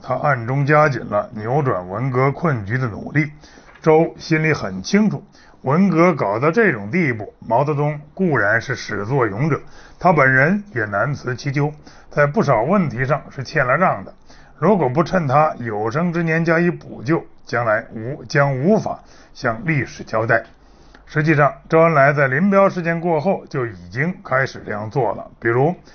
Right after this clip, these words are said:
他对自己当年屈服于林彪的压力，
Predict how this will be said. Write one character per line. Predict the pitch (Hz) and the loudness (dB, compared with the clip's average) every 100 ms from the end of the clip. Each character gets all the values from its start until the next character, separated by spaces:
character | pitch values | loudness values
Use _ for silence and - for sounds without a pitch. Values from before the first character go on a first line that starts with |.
| - - - | -20 -20 -2
他 | 214 | 0
对 | 220 190 | 2 2
自 | 196 | 0
己 | 143 | 2
当 | 170 190 | 4 4
年 | 175 180 | 2 0
屈 | 143 214 220 | -2 -2 0
服 | 175 165 180 | 0 0 2
于 | 165 | 2
林 | 160 165 190 | 2 4 4
彪 | 190 175 | 4 2
的 | 139 | 2
压 | 160 185 | 4 4
力， | 196 180 | 4 2